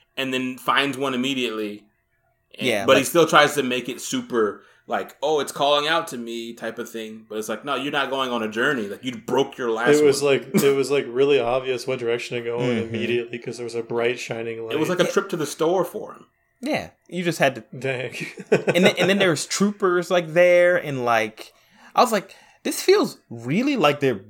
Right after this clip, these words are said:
Speaker 2: doing," I don't know, I gotta do some research, but it feels, like, wrong. Like, this doesn't
Speaker 1: <laughs>
Speaker 2: seem like
Speaker 1: Yeah.
Speaker 3: Yeah, the, the Empire being there really hurt my feelings.
Speaker 2: Yeah, I was like, "This should be, like, the kind of place where, like,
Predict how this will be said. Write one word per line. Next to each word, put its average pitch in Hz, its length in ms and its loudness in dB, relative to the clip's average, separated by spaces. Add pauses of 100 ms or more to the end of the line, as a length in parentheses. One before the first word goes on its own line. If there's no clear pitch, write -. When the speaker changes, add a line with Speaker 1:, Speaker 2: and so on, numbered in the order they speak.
(140)
Speaker 2:
doing," 139 240 0
I 139 100 4
don't 151 140 4
know, 110 60 2
I 123 120 2
gotta 175 180 4
do 127 140 -4
some 113 180 -6
research, 202 300 -4
but 165 80 -2
it 143 60 -4
feels, 359 280 -4
like, 240 200 0
wrong. 101 560 0 (120)
Like, 113 180 -4
this 180 120 0
doesn't - 320 4
Speaker 1:
<laughs> 156 60 0
Speaker 2:
seem 143 180 -2
like 147 140 2
Speaker 1:
Yeah. 123 140 0 (640)
Speaker 3:
Yeah, 117 420 0 (180)
the, 135 80 0
the 135 280 -2
Empire 175 440 2
being 117 260 0
there 113 180 -2
really 110 340 0
hurt 113 180 -4
my 107 160 -6
feelings. 110 160 -4
Speaker 2:
Yeah, 127 80 -2
I - 20 -2
was 156 100 -6
like, 143 180 -4
"This 190 140 4
should 220 200 -4
be, 190 80 -6
like, 165 200 4
the 127 100 -2
kind 143 260 -2
of 113 100 -6
place 131 340 -4
where, 110 220 -2
like, 95 340 -4